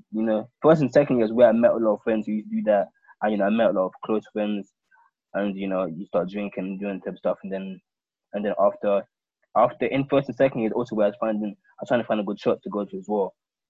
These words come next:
That, you know, that, that, that took a bit of time to get involved in that and find a good church. On top of that, I was also trying to find, like, a, a, a, a faith, a faith society that, that was in Warsaw, not in,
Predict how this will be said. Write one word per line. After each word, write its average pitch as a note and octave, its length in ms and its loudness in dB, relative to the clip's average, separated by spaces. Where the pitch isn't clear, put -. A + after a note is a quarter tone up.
That, G#2 300 6
you F2+ 100 -10
know, G2 280 -4
that, G#2+ 220 4
that, A#2 200 6
that C3 200 6
took A2 120 -4
a A2 60 -2
bit A2 120 0
of D#2+ 80 -4
time G2+ 360 -2
to - 60 -10
get G#2 320 2
involved G#2 400 -2
in G2 120 -6
that G2 140 2
and F2+ 120 -6
find G2+ 200 0
a F#2+ 40 -8
good G2 120 -8
church. G#2 320 -4
On A#2 100 0
top C3+ 160 0
of A#2 100 -2
that, G#2 100 10
I G#2+ 40 10
was G#2 80 4
also A#2 200 -2
trying A2 220 2
to G#2+ 80 -10
find, A2 400 2
like, A2 300 6
a, G#2+ 540 2
a, G#2 600 0
a, G2+ 60 0
a G#2+ 60 2
faith, C3+ 300 6
a - 40 -14
faith D3+ 160 6
society D3+ 680 4
that, - 220 6
that A#2+ 120 8
was A#2+ 120 4
in A2 140 2
Warsaw, A#2+ 380 4
not G#2 160 -2
in, G2 200 -6